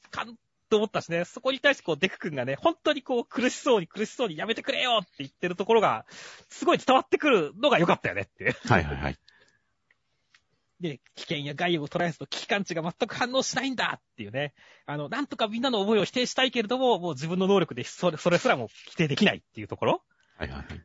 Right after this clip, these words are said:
Speaker 1: にすごいこう、苦しさを余計に感じてる、くる、くるっていうかね。すごい、それがすごいいいんだよね。頼むから、僕は大丈夫だからっていう。これが本当に必死の叫びに聞こえるからねっていう。
Speaker 2: はいはい。まあ、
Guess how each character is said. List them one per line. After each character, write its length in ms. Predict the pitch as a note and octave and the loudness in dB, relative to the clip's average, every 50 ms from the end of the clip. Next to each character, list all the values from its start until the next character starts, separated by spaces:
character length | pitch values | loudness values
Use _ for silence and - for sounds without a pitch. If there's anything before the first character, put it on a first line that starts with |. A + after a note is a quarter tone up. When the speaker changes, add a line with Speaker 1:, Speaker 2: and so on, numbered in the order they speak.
| _ - | _ -10
Speaker 1:
に 80 | A#3+ | -10
す 160 | - - - A3+ | -10 -8 -4 0
ご 100 | D4 C4+ | 0 2
い 60 | B3 | 2
こ 80 | G#3+ | 2
う、 40 | F3 | 0
苦 200 | - - G#3 A#3+ | -2 -2 -4 -4
し 60 | A3+ | -4
さ 200 | - - - F3+ | -2 -2 -2 0
を 60 | D#3 D#3 | 0 0
余 120 | E3+ F3 | -2 -2
計 200 | - - G#3+ G#3 | 2 2 2 2
に 80 | G#3+ - | 2 0
感 180 | - F#3+ F#3 | 0 -2 -2
じ 80 | E3 - | 0 0
て 80 | F3 | -4
る、 100 | E3 D3+ - _ | -4 -4 -8 _
く 140 | - F#3 | -4 -4
る、 100 | D#3 A#2 - _ _ _ | -4 -4 -6 _ _ _
く 120 | - B2 | -12 -12
る 20 | A2+ | -12
っ 40 | - | -12
て 40 | |
い 40 | - _ _ | -12 _ _
う 20 | |
か 100 | - G#2+ | -16 -14
ね。 140 | - - - | -14 -14 -16
す 140 | - - - | -12 -6 0
ご 80 | A3+ A#3+ | 0 0
い、 80 | F#3+ | 0
そ 100 | - - | 0 -4
れ 60 | C#4+ D4 | -4 -4
が 80 | D4 | -4
す 120 | - - A#3+ | -8 -2 2
ご 120 | D4+ B3+ | 2 4
い 40 | F3 | 4
い 20 | D#3 | 4
い 20 | |
ん 40 | C3+ | 0
だ 40 | A2 | -2
よ 80 | G2+ | -4
ね。 40 | - | -4
頼 180 | - - F#3 F#3 | -6 -4 -2 -2
む 100 | F#3 E3 | -2 -2
か 120 | - D3+ | -2 -4
ら、 80 | C#3 C3+ | -4 -4
僕 180 | E3+ G#3 - A3+ | -6 -4 -4 -4
は 80 | F3+ | -4
大 160 | F3 G3+ A#3+ | -2 -4 -2
丈 140 | A3+ D4+ C#4+ | 0 0 2
夫 60 | B3+ | 2
だ 60 | A3 F3 | 0 0
か 100 | - C#3+ | 0 0
ら 80 | B2 | -2
っ 40 | A#2 | -4
て 160 | - _ A#2 | -6 _ -14
い 40 | G#2+ | -14
う。 100 | A2+ C3 | -14 -16
こ 140 | - _ - | -6 _ 0
れ 80 | G#3+ G#3+ | 0 0
が 60 | G3+ | 0
本 180 | - - C4+ - | 0 -2 -2 0
当 100 | D4+ D4 | 0 0
に 60 | E4+ | 0
必 100 | - C4+ | 0 0
死 100 | - A#3+ | 0 0
の 60 | B3 | 0
叫 160 | - C#4+ - | -2 0 0
び 80 | C4 G#3+ | 0 0
に 60 | D3 | 0
聞 100 | - - | 2 2
こ 60 | E3 | 2
え 40 | D3 | 4
る 60 | C#3+ | 4
か 80 | - A2 | 2 0
ら 60 | - _ | -4 _
ね 120 | - - | -12 -20
っ 100 | _ _ _ | _ _ _
て 60 | F2 | -18
い 80 | F2 | -16
う。 60 | F#2 F#2+ | -6 -4
Speaker 2:
は 100 | F2+ D#2 | -4 -2
い 40 | |
は 100 | C#2+ C#2+ | -2 -4
い。 180 | C#2 D2+ - F#2 | -8 -10 -10 -10
ま 320 | G#2 G#2+ B2+ C3 A#2+ G2+ | -6 -2 -2 0 0 -2
あ、 20 | F#2 | -4